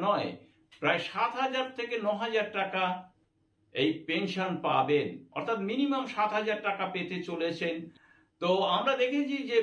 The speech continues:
পনেরো হাজার টাকা সর্বোচ্চ বেতন হলে ইপিএফ এর অ্যাকাউন্ট খোলা হতো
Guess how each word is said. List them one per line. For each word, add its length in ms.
পনেরো 380
হাজার 400
টাকা 220
সর্বোচ্চ 520
বেতন 500
হলে 380
ইপিএফ 400
এর 180
অ্যাকাউন্ট 440
খোলা 320
হতো 380